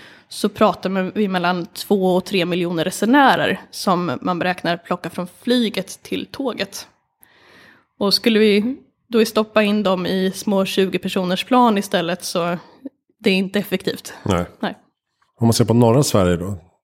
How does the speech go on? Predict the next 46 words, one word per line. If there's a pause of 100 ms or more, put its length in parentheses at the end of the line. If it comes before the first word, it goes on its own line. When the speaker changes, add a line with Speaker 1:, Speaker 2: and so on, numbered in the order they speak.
(440)
Speaker 2:
där
kommer
ju
flyget
behövas (440)
inom
en,
inom
en
överskådlig
framtid
i
alla
fall. (760)
Speaker 1:
Ja,
nej,
men
jag,
jag
tror
definitivt
att
det, (200)
det
finns
en
applikation
för (180)
elflyg. (160)
Och
det
är (140)
ju (360)
då
kanske
till
mindre
orter
i
norra
Sverige
som
är
lite
mer
otillgängliga.